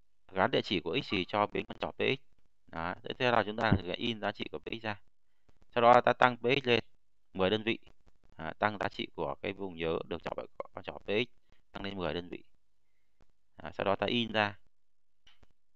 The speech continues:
In ra. In ra giá trị của x xì. Sau đó ta thực hiện gán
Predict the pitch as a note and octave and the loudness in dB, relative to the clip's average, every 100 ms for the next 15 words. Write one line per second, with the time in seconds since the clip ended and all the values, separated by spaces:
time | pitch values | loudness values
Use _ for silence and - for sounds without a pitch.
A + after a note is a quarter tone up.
0 | - - - - G2 F2+ F2 - - - | -20 -20 -12 -8 -6 -6 -8 -8 -18 -20
1 | - - - - - - - - - F2+ | -20 -18 -18 -20 -20 -20 -20 -16 -10 -8
2 | F2+ E3+ E3 - - - C#3+ C#3 - - | -6 -4 -4 -6 -12 -10 -8 -6 -8 -8
3 | - - - - - - - - - - | -6 -6 -8 -20 -20 -20 -20 -20 -20 -20
4 | - A#2+ B2+ C3+ C3 A2 F#2 F#2+ F#2 A2 | -4 4 6 6 6 4 2 8 8 8
5 | F3 | 4